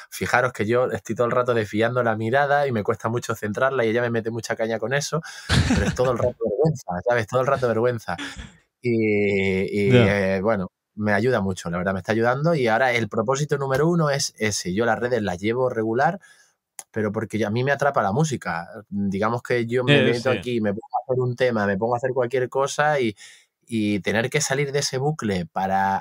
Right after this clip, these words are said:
Speaker 1: ahora coger las redes, hacer un post, qué dices, qué pones, qué tal, pues te rompe tu hilo, ¿no?
Speaker 2: Sí, sí. No, no, pero es que lo que hablamos, o sea, es otra cosa más de muchas horas. O sea, porque si la, la gente que se dedica a esto lo sabrá,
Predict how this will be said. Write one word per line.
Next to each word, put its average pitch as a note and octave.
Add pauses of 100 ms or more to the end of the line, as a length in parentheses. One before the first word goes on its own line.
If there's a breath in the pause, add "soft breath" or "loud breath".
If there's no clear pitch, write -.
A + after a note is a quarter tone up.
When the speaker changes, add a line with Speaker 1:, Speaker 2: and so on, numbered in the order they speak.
(140)
Speaker 1:
ahora A#2
coger C3
las C3
redes, B2
hacer A#2+
un B2+
post, B2+
qué A#2+
dices, B2
qué A#2+
pones, B2
qué A#2+
tal, D3+ (380 loud breath)
pues F2
te F#2
rompe G2+
tu G2+
hilo, G2+ (260)
¿no? A#2+
Speaker 2:
Sí, B2
sí. A2
No, C#3
no, D3
pero B2+
es A#2
que D#3
lo C3+
que C3
hablamos, B2+
o G#2+
sea, A2
es C#3+
otra D3
cosa C3+
más D#3 (220)
de B2+
muchas D3
horas. D3+
O A2
sea, A2
porque A2
si A2+
la, G#2+
la A2+
gente B2+
que D3
se D3
dedica C3
a B2
esto B2
lo A#2
sabrá, A#2+